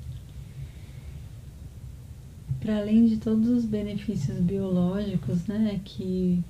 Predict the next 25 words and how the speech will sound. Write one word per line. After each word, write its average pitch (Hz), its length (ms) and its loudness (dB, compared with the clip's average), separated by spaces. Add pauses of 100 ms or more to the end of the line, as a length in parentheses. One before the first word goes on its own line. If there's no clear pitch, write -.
(120)
que 185 460 -2
são 196 240 -4
ofertados 185 680 -2
ali 185 200 0
pro 185 160 -6
bebê, 190 720 -2 (680)
todos 202 280 -2
os 214 120 -4
sinais, 190 680 0
assim, 185 320 -2
de 175 160 2
que, 185 580 0 (2000)
de 233 140 2
que 254 180 -2
esse 269 220 4
mundo 262 280 12
é 269 80 6
bom, 220 400 8
sabe, 247 420 4
assim, 220 460 6 (120)
de 185 160 -4
que 196 180 -4
ele 196 480 -4
pode 202 220 -2
confiar, 196 1160 -2